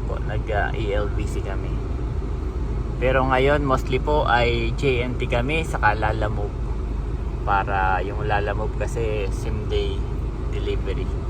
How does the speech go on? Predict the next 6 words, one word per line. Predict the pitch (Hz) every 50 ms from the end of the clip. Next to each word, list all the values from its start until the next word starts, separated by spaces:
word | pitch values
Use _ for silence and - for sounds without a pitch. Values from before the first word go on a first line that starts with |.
| - - - - - - - - - - - - - - - - - -
So, | - - 156
yun. | 170 196 190 170 160 156 151 151 147 147 147 151 156 160 - - - - - - - - - - - - - - - - - - -
At | - - 143 -
yung | 170 175 170
pong | - 175 170 175
aming, | 160 160 160 165 165 165 160 160